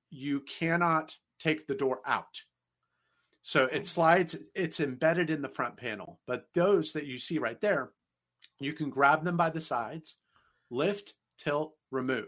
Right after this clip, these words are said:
Speaker 1: And
Speaker 2: Okay.
Speaker 1: so that makes it so that kids can, you know, in the future, as we start creating more door designs, it's like, "Okay, you like this brand, then we can brand it that way. You like this shape or this pattern of stars or forests," you know,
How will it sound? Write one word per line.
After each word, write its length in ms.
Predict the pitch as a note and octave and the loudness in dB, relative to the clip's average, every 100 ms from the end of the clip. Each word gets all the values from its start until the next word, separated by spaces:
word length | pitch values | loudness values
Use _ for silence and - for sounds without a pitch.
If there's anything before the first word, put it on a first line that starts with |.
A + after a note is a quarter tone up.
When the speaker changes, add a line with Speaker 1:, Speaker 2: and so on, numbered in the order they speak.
| - _ _ _ _ _ _ - E3+ | -12 _ _ _ _ _ _ -20 -4
Speaker 1:
And 100 | D3 | -4
Speaker 2:
Okay. 0 | |
Speaker 1:
so 160 | B2+ E3 | 2 4
that 160 | E3 | 4
makes 240 | F3+ E3+ - | 4 -2 -2
it 140 | - | -6
so 120 | - D#3 | -4 -6
that 160 | C#3 | -6
kids 260 | - D#3+ - | -6 -6 -4
can, 280 | E3 D3 - | -4 -4 -6
you 140 | E3 D3 | -4 0
know, 180 | B2+ - | 0 -2
in 100 | - C#3+ | -8 -6
the 100 | B2+ | -6
future, 460 | - C4 - D3+ | -4 -6 -4 -2
as 180 | C3 B2 | 0 -2
we 100 | C3+ | -8
start 540 | - - - D3+ - | -10 -6 0 0 0
creating 380 | - D3+ C3 C3 | -6 -4 -4 -4
more 260 | B2+ E3 F#3+ | -2 0 0
door 260 | E3 C3+ | 0 -2
designs, 540 | A2 A2+ G#2 G#2 A2 - | -2 -6 -8 -8 -12 -16
it's 160 | A#2 | -8
like, 160 | C3 - - - | -8 -8 -16 -6
"Okay, 240 | G3 G3 F#3 | -2 0 0
you 140 | D3 | 0
like 320 | F3 E3+ D#3+ - | 2 2 0 -8
this 240 | - E3+ F#3+ | -4 -4 -2
brand, 540 | - F#3+ G3 F#3+ G3 _ _ _ | -6 -6 -6 -8 -10 _ _ _
then 160 | D#3 | 0
we 100 | D3 | 2
can 140 | E3+ E3+ | 2 0
brand 300 | D#3 D3+ D3+ | 0 0 -2
it 100 | C#3 | -4
that 180 | C3 A#2 | -6 -6
way. 120 | A2 | -8
You 160 | B2+ | -4
like 260 | D#3+ C#3+ - | 0 0 0
this 160 | F3 E3 | -2 -2
shape 460 | - D#3+ E3 E3 | -4 -4 -4 -4
or 100 | B2+ | -6
this 160 | C3 D3+ | -6 -8
pattern 440 | - C#3 C#3 C#3+ B2+ | -6 -4 -2 -4 -6
of 100 | - | -10
stars 640 | - C#3 D3 D3 D3 A#2+ | -6 0 4 4 0 -4
or 140 | G2 _ _ | -12 _ _
forests," 640 | E3 D#3+ D#3+ D#3 - - | -2 -2 -2 -6 -8 -4
you 80 | E3 | -4
know, 200 | A#2 A#2 | -4 -6